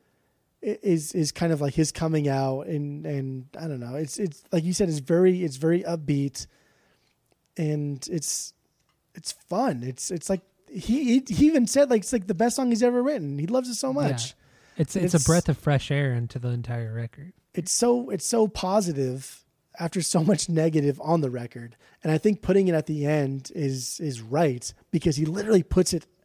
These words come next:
Speaker 1: at the end, except for the Mortal Man poetry, I think, at the very end. This is the end of the record. And so I, I, I think,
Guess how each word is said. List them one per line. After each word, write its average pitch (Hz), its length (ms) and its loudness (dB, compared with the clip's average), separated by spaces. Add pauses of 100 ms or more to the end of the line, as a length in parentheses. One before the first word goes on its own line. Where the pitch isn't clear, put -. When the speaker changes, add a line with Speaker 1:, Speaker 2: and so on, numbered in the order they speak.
Speaker 1:
at 160 160 -4
the 160 220 -8
end, 135 460 4 (380)
except 175 380 0
for 165 80 -2
the 139 120 -2
Mortal 147 360 4
Man 139 500 0 (460)
poetry, 147 520 0
I 123 60 -6
think, 143 220 -4
at 127 100 -6
the 143 80 -4
very 127 400 -4
end. 120 300 -10 (260)
This 160 160 0
is 214 120 -2
the 160 180 0
end 160 100 2
of 131 60 -2
the 127 80 -2
record. 123 480 -4 (440)
And 143 160 -2
so 143 280 -4
I, 139 240 -4
I, 151 260 -2
I 151 120 -2
think, 156 460 -4